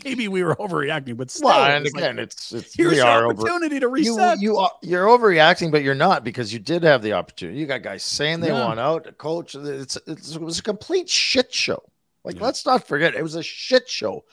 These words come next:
Speaker 2: for the last year here. From
Speaker 1: Yes.
Speaker 2: the moment Gaudreau didn't sign, it was an absolute, and everyone could say, "Well, Brad did a great trade." Did a great trade, and he fucked up the signings.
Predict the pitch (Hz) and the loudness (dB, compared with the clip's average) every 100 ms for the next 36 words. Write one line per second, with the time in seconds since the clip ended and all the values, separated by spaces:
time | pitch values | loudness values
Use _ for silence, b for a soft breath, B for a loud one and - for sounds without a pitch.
0 | b b - 160 143 131 127 - 120 123 | b b -2 0 4 4 2 -2 -10 -6
1 | 123 107 104 71 _ _ 101 151 151 151 | -6 -8 -14 -14 _ _ -10 -4 -4 2
2 | 170 214 285 269 214 160 165 170 160 _ | 4 4 2 0 -2 0 2 0 0 _
3 | - 180 190 147 - 160 156 156 160 147 | -2 -2 -4 -8 -4 -4 -4 -6 -10 -16
4 | _ _ 135 135 135 120 120 101 - 175 | _ _ -4 -2 -4 -6 -8 -10 -8 -4
5 | 185 170 - 160 156 151 147 _ b b | -4 -6 -8 -4 -2 -4 -6 _ b b
6 | 147 156 170 196 160 143 143 151 220 202 | -6 -4 -4 -6 -8 -8 -2 2 2 0
7 | 139 151 202 185 190 175 131 196 190 - | -2 -2 0 -2 -6 -6 -2 -2 -2 -4
8 | 190 165 131 _ _ _ - 269 302 214 | -4 -4 -6 _ _ _ -4 -2 0 0
9 | 214 - 190 220 208 143 107 _ _ 214 | 0 -2 -4 -2 -4 -8 -16 _ _ 0
10 | 196 196 185 151 - 135 127 82 - - | 0 -2 -4 -6 -6 -6 -6 -8 -18 -20